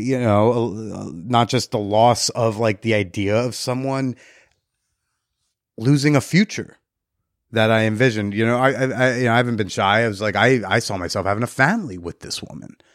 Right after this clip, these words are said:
I never think about having a family 'cause I can't even get a woman to stick around for two years. So I was trying to come to terms with the fact that this whole future, this alternate timeline, if you're an M C U person, this other multiverse, like, this felt like a nexus point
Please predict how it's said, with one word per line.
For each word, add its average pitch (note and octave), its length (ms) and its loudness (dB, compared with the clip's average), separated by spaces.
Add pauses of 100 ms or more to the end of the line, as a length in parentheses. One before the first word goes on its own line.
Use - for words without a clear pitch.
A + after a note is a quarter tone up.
(360)
I G#3 140 2
never D3+ 380 2
think G2+ 280 -2
about G#2 260 -2
having F#2+ 260 2
a - 20 -6
family F#2+ 540 -4 (200)
'cause A2 120 -4
I C#3 100 6
can't E3 240 2
even A#2+ 180 0
get B2 140 4
a A#2+ 60 4
woman A#2+ 220 2
to - 20 -2
stick A#2 200 -4
around C#3 380 2
for - 140 -8
two F2+ 200 -8
years. - 480 -10 (680)
So - 100 -6
I A#2+ 100 6
was C#3 120 2
trying C3+ 180 2
to A#2+ 240 4
come A#2 240 -4
to G#2 100 -10
terms A2+ 380 -2
with G#2 140 -6
the - 40 -20
fact A2 280 2
that G#2+ 160 -2
this G#2 180 -6
whole A2+ 420 0 (380)
future, B2 540 2
this G2 160 0
alternate A2+ 480 0
timeline, G#2+ 600 2
if - 120 -6
you're G2+ 100 2
an G2+ 80 0
M G2+ 140 0
C G#2 180 -4
U G2+ 220 2
person, G2 400 -2
this F#2 160 -2
other G#2 240 2 (280)
multiverse, G#2+ 720 0
like, F#2+ 180 -2
this A#2 140 2
felt A2 220 2
like G2+ 180 0
a G2 60 0
nexus G2 560 -2
point F2 560 -12